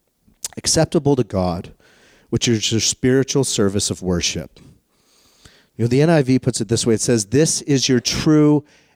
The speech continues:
and proper worship." You know, true and proper worship is when we give ourselves completely to God.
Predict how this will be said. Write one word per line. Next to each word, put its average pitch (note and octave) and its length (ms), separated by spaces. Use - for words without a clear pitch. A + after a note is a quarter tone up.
and B2 240
proper A#2+ 880
worship." F#2 480
You C3 80
know, B2+ 60
true G3+ 220
and F#3 80
proper D#3+ 380
worship C3+ 400
is B2 140
when C3+ 160
we B2+ 80
give C#3 280
ourselves C3 540
completely A#2 960
to B2+ 100
God. F#2 480